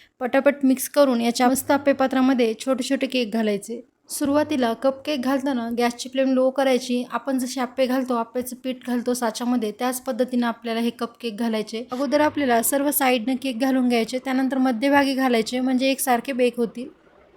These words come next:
आप्पे पात्रामध्ये थोडं थोडं बॅटर घालायचं, कारण हे कपकेक फुलून छान वरती येतात, त्याच्यामुळे कमी बॅटर घातलं तरी पण चालणार आहे. कपकेक घातल्याच्या नंतर झाकण लावून एक दोन ते तीन मिनिटासाठी मीडियम फ्लेमवरती हे कपकेक आपल्याला बेक करून घ्यायचे.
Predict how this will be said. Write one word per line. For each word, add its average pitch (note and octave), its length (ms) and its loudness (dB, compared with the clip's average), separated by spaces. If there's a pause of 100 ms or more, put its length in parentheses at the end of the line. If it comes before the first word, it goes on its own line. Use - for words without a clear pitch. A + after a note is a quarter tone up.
(160)
आप्पे D#4 260 -2
पात्रामध्ये C#4 720 4
थोडं C#4 240 0
थोडं D4 180 4
बॅटर B3+ 280 2
घालायचं, A#3 440 -2
कारण B3+ 280 -2
हे C4 100 2
कपकेक B3+ 580 -6
फुलून C4 340 0
छान C4+ 160 2
वरती A#3+ 320 0
येतात, B3 300 -2
त्याच्यामुळे B3 500 -2
कमी C4 180 2
बॅटर B3+ 280 2
घातलं B3 380 -2
तरी B3 140 0
पण C4 200 -4
चालणार A3 380 -2
आहे. G3+ 200 -6 (1300)
कपकेक C4+ 440 0
घातल्याच्या C#4 420 0
नंतर C4 340 -2
झाकण A#3 380 -4
लावून C4+ 300 0
एक A3+ 240 -4
दोन B3+ 260 0
ते C#4+ 60 -2
तीन C4+ 300 -2
मिनिटासाठी C4+ 560 -2
मीडियम B3 380 4
फ्लेमवरती C4 560 -2
हे A#3 140 0
कपकेक B3 420 -6
आपल्याला A#3 300 -4
बेक A#3 340 -4
करून A#3 220 -2
घ्यायचे. G#3+ 420 -6